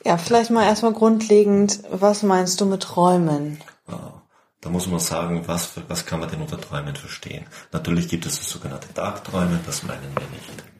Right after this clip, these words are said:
Speaker 1: Mhm.
Speaker 2: Es gibt das sogenannte Nachtträumen, das meiste davon auf jeden Fall, wo das Gehirn, äh, Fragmente des Tages wieder weiterverarbeitet, das meinen wir auch nicht.
Speaker 1: Mhm.
Speaker 2: Es gibt heute den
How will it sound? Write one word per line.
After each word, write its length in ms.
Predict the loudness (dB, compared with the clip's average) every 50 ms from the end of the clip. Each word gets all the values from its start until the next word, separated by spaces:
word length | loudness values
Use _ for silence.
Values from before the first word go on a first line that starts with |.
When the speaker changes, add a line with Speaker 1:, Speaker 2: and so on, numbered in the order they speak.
| _ _ _ -12
Speaker 1:
Mhm. 380 | -8 -6 -4 -4 -4 -6 -8 -10 -10
Speaker 2:
Es 180 | -8 -8 -8 -8
gibt 240 | -8 -14 -14 -12 -10
das 100 | -10 -8
sogenannte 460 | -8 -8 -10 -10 -12 -10 -10 -8 -6
Nachtträumen, 920 | -4 -4 -4 -4 -6 -8 -12 -16 -18 -14 -6 -4 -2 0 0 0 0 -2
das 220 | -2 -6 -8 -4
meiste 320 | -4 -2 -2 -4 -4 -8 -8
davon 340 | -10 -10 -10 -8 -8 -8
auf 200 | -8 -10 -10 -10
jeden 200 | -10 -8 -8 -10
Fall, 360 | -10 -8 -6 -6 -4 -4 -6 -8 -10
wo 280 | -8 -8 -6 -8 -8 -10 -14 -16 -16 -16 -16 -16
das 280 | -12 -8 -8 -8 -8
Gehirn, 840 | -8 -10 -10 -10 -8 -6 -4 -4 -2 -4 -4 -6 -8 -8 -8 -8 -10 -10 -10 -12 -10
äh, 140 | -10 -10 -10
Fragmente 640 | -10 -8 -8 -8 -8 -6 -6 -4 -4 -4 -6 -6
des 240 | -8 -6 -8 -6 -4
Tages 500 | -4 -4 -2 -2 -4 -4 -4 -4 -6 -10
wieder 260 | -10 -10 -10 -8 -4
weiterverarbeitet, 1080 | -4 -4 -4 -4 -6 -10 -10 -6 -6 -4 -4 -4 -4 -4 -6 -8 -8 -10 -12 -14 -14 -12
das 140 | -14 -12 -10
meinen 320 | -10 -10 -10 -10 -10 -8
wir 220 | -8 -8 -8 -10 -10
auch 360 | -8 -6 -6 -6 -8 -10 -14 -16
nicht. 420 | -16 -16 -16 -18 _ _ -20 -20 _ _ _ _ _ _ _ _ _ -8
Speaker 1:
Mhm. 400 | -4 -2 0 2 2 2 0 -2
Speaker 2:
Es 140 | -4 -4 -4
gibt 220 | -4 -6 -8 -6 -6
heute 260 | -6 -6 -4 -6 -8
den 720 | -6 -4 -4 -4 -4 -6 -8 -8 -10 -12 -12 -12 -12